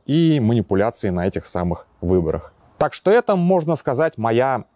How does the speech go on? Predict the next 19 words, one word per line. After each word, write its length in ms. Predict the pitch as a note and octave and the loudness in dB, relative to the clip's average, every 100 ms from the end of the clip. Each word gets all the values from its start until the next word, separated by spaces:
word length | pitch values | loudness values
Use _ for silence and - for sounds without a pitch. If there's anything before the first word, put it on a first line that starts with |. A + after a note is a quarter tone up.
| _ | _
профессиональная 840 | - A#2+ - A2 A#2+ A2 G#2+ G2 F#2+ | -4 -4 -2 -4 -2 0 0 0 -2
компетенция. 800 | G#2 F#2 G#2 G2 E2 - E2+ - _ _ - | -4 -6 -4 -4 -4 -6 -10 -10 _ _ -6
И 60 | - | -2
я 260 | A#2 E3 - | 0 0 0
изнутри 560 | E3 C3+ D#3 C#3 C#3+ G2 | -2 0 0 0 0 0
знаю, 520 | E2 A2+ C#3+ A#2+ F2 _ - | 0 -2 0 -2 -4 _ -14
как 200 | - G2+ | -8 -4
организуются 720 | G2 G2 G2 F#2 C3+ - - | -4 0 0 2 0 0 -4
и 180 | - G#2 | -4 -4
проводятся 600 | G2 G2 F#2 F#2+ - G2+ | -2 -2 0 -2 -2 -2
выборы. 380 | G2+ F2+ E2+ - - - - - | 0 0 0 -4 -12 -20 -16 -6
Однажды 500 | G#2 B2+ E3 A#2+ A2+ | -2 0 0 0 0
я 140 | G#2+ | 2
даже 280 | A#2+ A2 G#2+ | 0 0 -2
был 280 | F#2+ C3 - _ _ | 0 0 -2 _ _
председателем 960 | B2+ B2+ - C3 F#2+ G#2+ D3+ - F#2 E2+ - | -2 -2 -2 -4 0 0 -2 -2 -4 -4 -6
участковой 600 | G#2 G2 - A2 B2+ G2 | -4 -4 -2 -2 0 -2
избирательной 540 | E2+ F#2 F2+ F#2 F2+ | 0 0 0 -2 -2
комиссии. 600 | - F2 E2+ - - - | -2 -4 -6 -8 -14 -14